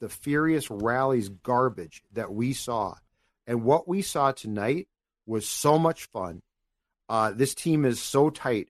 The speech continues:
and you can tell that I just wanna be very clear here. There's a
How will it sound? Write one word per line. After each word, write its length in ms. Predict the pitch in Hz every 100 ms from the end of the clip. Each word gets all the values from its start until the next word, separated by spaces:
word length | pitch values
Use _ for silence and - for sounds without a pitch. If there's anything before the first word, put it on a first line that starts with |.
| -
and 180 | 113
you 100 | 117
can 220 | 123 135 117
tell 360 | 107 85 - _ _ _ _ _ _ _ _
that 360 | 107 123 127 123 -
I 60 |
just 400 | 107 156 175 - _
wanna 240 | 107 135 139
be 140 | 127
very 240 | 120 131
clear 360 | 127 - 127 117
here. 260 | 98 87 -
There's 180 | 120 120
a 140 | 101